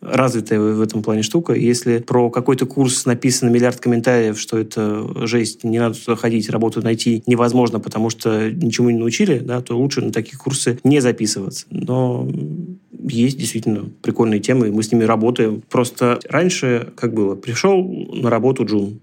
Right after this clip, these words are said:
В течение года он делает примерно одно и то же, наращивает экспертизу, подключается к новым задачам. А через год он становится джуном плюс.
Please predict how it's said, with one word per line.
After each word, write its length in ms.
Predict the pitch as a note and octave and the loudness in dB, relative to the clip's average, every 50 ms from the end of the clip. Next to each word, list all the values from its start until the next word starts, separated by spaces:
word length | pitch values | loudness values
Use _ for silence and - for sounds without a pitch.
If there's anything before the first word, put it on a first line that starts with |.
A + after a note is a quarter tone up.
| _ _ | _ _
В 140 | - - - | -12 -10 -6
течение 800 | - B2 - D#3 D#3+ D#3 D3 C#3 C3+ B2+ A#2+ A#2 A#2 A#2+ B2 B2+ | -4 0 2 2 2 4 4 2 2 2 2 0 -2 -4 -8 -8
года 380 | C3 A2+ B2+ C3 C3 A#2+ A2+ A2 | -4 0 2 2 4 4 2 0
он 360 | G#2+ G#2+ G#2 G#2 G#2 A2 A#2+ - - - _ _ _ _ - | 0 -2 -4 -6 -10 -12 -14 -14 -16 -18 _ _ _ _ -2
делает 380 | B2 A#2+ A2+ G#2+ G#2+ G#2+ - | 0 2 2 2 0 -2 -2
примерно 360 | - A#2+ A2+ A2+ A2 G#2 A2+ G#2+ | 0 2 2 2 2 0 0 -2
одно 180 | G2+ A2+ A2+ | 0 0 0
и 40 | A2 | 2
то 180 | A2 F#3+ G3+ F#3 | 2 2 2 2
же, 120 | D#3+ C3 | 2 0
наращивает 460 | A#2 A2 G#2 G2+ G#2 G2+ - A2 G#2+ | 0 0 0 0 -2 -2 -2 -4 -4
экспертизу, 500 | G#2+ - - C#3 B2+ C3 - G#3 F#3 D3+ | -4 -2 -2 -2 -2 0 2 2 2 2
подключается 480 | B2 - - - A2 - A#2 G#2 G2+ - | 0 -2 -6 -8 -4 -2 0 -2 -2 -2
к 40 | - | -4
новым 180 | A2 G#2+ A2 | -2 -2 -2
задачам. 540 | G#2+ A2 A#2 E3 F#3+ F#3 - D3 C#3 C#3+ - - | 0 0 2 2 2 2 0 -2 -2 -4 -6 -6
А 200 | C3+ A2+ A2 G#2+ | -4 -2 -2 0
через 200 | G#2+ B2+ A#2+ A#2+ | 2 2 2 2
год 180 | A#2+ A#2+ - - | 2 2 2 2
он 80 | C3+ | 0
становится 560 | B2+ - B2+ B2+ C3 B2 B2+ - A#2+ A2+ A2+ A2 | 0 0 2 2 2 0 0 -2 -2 -2 -2 -2
джуном 580 | - - - - - - B2 A#2+ B2+ B2 A#2+ | -4 -6 -6 -8 -4 0 2 4 4 4 2
плюс. 380 | A#2 A2+ G2+ F#2+ - - - | 0 -2 -2 -4 -4 -8 -16